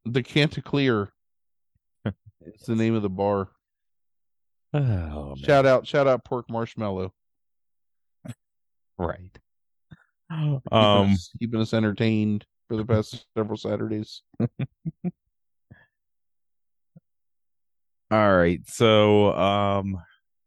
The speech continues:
Speaker 2: that's, that's some shit, Frank.
Speaker 1: Yeah.
Speaker 2: Um,
Speaker 1: I'm surprised that it was as, um,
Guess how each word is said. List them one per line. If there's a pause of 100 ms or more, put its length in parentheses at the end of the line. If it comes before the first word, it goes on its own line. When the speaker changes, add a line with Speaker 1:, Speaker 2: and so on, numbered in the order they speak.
(220)
Speaker 2:
that's,
that's
some
shit,
Frank. (440)
Speaker 1:
Yeah.
Speaker 2:
Um, (1040)
Speaker 1:
I'm
surprised
that
it
was
as,
um,